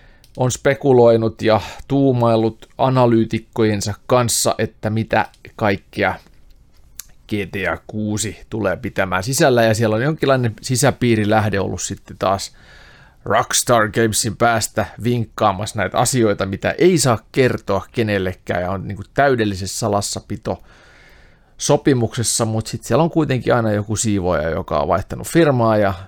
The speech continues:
on mennyt sit vuotamaan, et mistä on kyse. Ja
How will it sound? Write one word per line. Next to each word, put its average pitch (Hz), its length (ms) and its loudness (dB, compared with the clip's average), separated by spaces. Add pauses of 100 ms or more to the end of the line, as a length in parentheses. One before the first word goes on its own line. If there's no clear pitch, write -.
(480)
on 101 100 -6
mennyt 95 240 -6
sit - 240 -12
vuotamaan, 107 580 -4 (920)
et - 180 -14
mistä 98 300 -8
on 90 140 -10
kyse. 110 380 0 (880)
Ja - 240 2